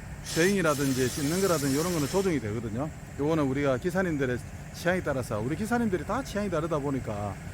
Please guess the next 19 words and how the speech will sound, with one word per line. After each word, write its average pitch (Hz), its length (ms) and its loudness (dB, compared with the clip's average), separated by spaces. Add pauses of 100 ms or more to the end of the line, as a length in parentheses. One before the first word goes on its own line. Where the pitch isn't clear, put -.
(300)
처음부터 226 440 4
저희들 147 240 2
빨리 240 260 2
해놓지는 147 340 2
않습니다. 104 380 -2 (1160)
적응하면서 170 680 2 (360)
차차 180 340 0
조금씩 165 380 -2
조금씩 139 320 0
이렇게 170 320 2
저희들이, 123 440 0 (320)
어, 104 140 -4
조정을 143 360 0
해드리거든요. 117 600 -2 (420)
자, 123 200 0
그런 180 240 2
점을 147 200 2
파-, 139 280 -2
확인하시고, 139 840 0